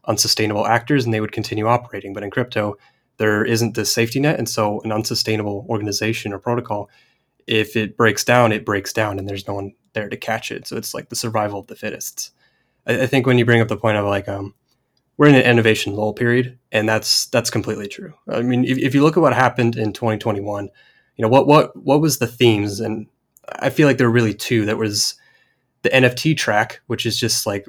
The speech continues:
what the fuck happened there? I mean, <laughs> I, I did not expect N F Ts to blow up as much as they did, but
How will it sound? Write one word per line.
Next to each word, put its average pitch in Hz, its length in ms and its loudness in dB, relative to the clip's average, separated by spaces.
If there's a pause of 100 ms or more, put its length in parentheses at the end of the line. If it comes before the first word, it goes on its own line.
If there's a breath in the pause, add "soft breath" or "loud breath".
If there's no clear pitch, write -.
(140)
what 120 180 -2
the 113 80 0
fuck 113 240 -2
happened 104 320 -4
there? 104 220 0
I - 20 -6
mean, 104 220 -8 (100)
<laughs> 190 100 -20
I, - 420 -2 (220 loud breath)
I 127 80 2
did 117 100 4
not 123 140 6
expect 117 340 0
N 113 120 0
F 104 80 0
Ts 113 200 -2
to 110 100 -6
blow 110 180 0
up 107 140 -2
as 104 100 -6
much 104 160 -4
as - 60 -14
they 107 120 -6
did, 170 240 2
but 117 220 0